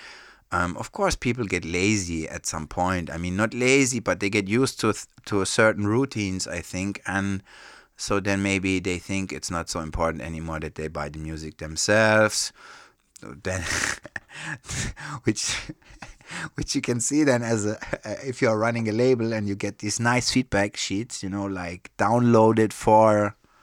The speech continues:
I won't mention any name, but I mean, what's that? Downloaded for, and then the name of the D J, meaning, like, the D J is not even able to download his own music anymore, or what's the,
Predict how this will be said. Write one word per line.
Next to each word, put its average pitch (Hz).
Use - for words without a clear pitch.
I 87
won't 90
mention 95
any 90
name, 113
but 87
I 95
mean, 101
what's 101
that? 110
Downloaded 107
for, 131
and 104
then 101
the 98
name 104
of 101
the 98
D 107
J, 127
meaning, 123
like, 113
the 98
D 107
J 135
is 107
not 113
even 107
able 117
to 107
download 110
his 110
own 107
music 113
anymore, 107
or 147
what's 135
the, 113